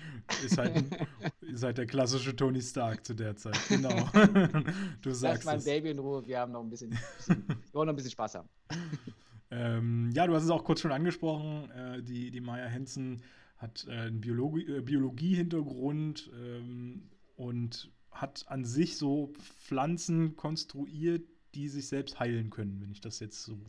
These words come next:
Speaker 1: sagen kann.
Speaker 2: Äh, jein,
Speaker 1: Oder, oder
Speaker 2: ähm,
Speaker 1: ein,
Speaker 2: sie
Speaker 1: ein
Speaker 2: hat
Speaker 1: Serum
Speaker 2: ein Virus, sie
Speaker 1: oder
Speaker 2: hat ein,
Speaker 1: Virus,
Speaker 2: sie hat
Speaker 1: ja.
Speaker 2: ein Virus, ein Virus, äh, entwickelt,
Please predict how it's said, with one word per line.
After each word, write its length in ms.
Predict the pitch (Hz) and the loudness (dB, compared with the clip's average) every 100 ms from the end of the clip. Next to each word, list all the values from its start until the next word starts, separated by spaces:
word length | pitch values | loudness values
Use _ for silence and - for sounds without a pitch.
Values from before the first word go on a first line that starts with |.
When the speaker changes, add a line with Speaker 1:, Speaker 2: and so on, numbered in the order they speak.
| - _ _ | -20 _ _
Speaker 1:
sagen 260 | - 104 110 | -10 -8 -8
kann. 180 | 110 | -10
Speaker 2:
Äh, 200 | 104 156 165 | -8 -8 -8
jein, 920 | 170 170 170 165 165 160 131 160 131 104 | -6 -4 -2 0 4 4 6 4 2 0
Speaker 1:
Oder, 60 | - | -2
oder 160 | - | 0
Speaker 2:
ähm, 120 | 117 | 0
Speaker 1:
ein, 320 | 120 127 131 131 | 0 -2 -8 -4
Speaker 2:
sie 120 | 143 | 0
Speaker 1:
ein 40 | 135 | 2
Speaker 2:
hat 60 | |
Speaker 1:
Serum 200 | 127 156 | 6 8
Speaker 2:
ein 60 | 185 | 6
Virus, 360 | 285 147 110 - | 4 0 -2 -8
sie 200 | 131 143 | -8 -2
Speaker 1:
oder 60 | |
Speaker 2:
hat 80 | 160 | -2
ein, 40 | |
Speaker 1:
Virus, 360 | 208 139 117 120 | -2 -6 -6 -6
Speaker 2:
sie 100 | 135 | -2
hat 100 | 151 | 0
Speaker 1:
ja. 60 | 165 | 2
Speaker 2:
ein 40 | |
Virus, 380 | 214 120 - - _ | 2 2 -2 -10 _
ein 120 | 123 123 | -8 0
Virus, 440 | 185 139 156 - | 0 2 -2 -4
äh, 100 | 123 139 | -4 -2
entwickelt, 680 | 135 135 151 185 196 - | 0 2 4 6 4 2